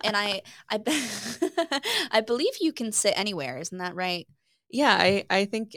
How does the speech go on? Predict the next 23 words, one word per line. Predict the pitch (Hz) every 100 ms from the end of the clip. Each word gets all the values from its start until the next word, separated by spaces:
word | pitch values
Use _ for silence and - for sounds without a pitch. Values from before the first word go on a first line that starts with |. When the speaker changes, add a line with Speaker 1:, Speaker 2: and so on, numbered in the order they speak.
| -
Speaker 2:
I | 196
think | 202 185
you're | 185
right | 170 165 165
there. | - 160 175 _ _ _ -
Um, | 196 180 170 170 196 214 _ -
and | 196
there, | 196 190
you | 202
know, | 180 165 175 _ _ _ _ 202
I | 202
was, | 208 - -
I | 196
was | 190
sitting | - 180 180 170
up | 180 180
in | 180 170
the, | 160 165 -
in | 185
the | 175
boxes | 165 170 - 180 170
for | - 175
the, | 165 165 156 156